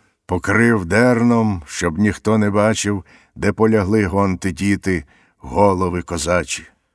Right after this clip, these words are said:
«Спочивайте, виглядайте, я швидко прибуду. Укоротив я вам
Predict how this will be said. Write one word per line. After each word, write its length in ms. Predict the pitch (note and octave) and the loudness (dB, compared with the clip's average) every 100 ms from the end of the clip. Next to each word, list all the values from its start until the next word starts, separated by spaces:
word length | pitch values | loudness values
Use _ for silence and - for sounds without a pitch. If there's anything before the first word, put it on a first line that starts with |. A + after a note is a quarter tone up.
| _ _ _ | _ _ _
«Спочивайте, 920 | - - - - - - - - - - - _ _ _ _ _ _ _ _ | -12 -12 -10 -10 -10 -10 -12 -14 -18 -20 -20 _ _ _ _ _ _ _ _
виглядайте, 960 | D2 C#2 D2 C#2+ E2 G2+ D#2+ - - - _ _ _ _ _ | -8 -8 -8 -6 -2 0 -2 -8 -20 -20 _ _ _ _ _
я 220 | - - - | -8 -6 -4
швидко 580 | - - B2+ - G#2 | -4 -4 -6 -6 -10
прибуду. 680 | F2 E2 D#2 C2 F#2 B1 A1+ - _ _ _ _ - | -8 -8 -8 -8 -10 -10 -14 -20 _ _ _ _ -12
Укоротив 760 | - F2 A#2 A#2+ A#2+ D3+ C#3+ A2 | -8 0 2 2 2 0 0 0
я 160 | E2 | -4
вам 440 | D2 E2 D2+ C2+ | -2 -2 -4 -8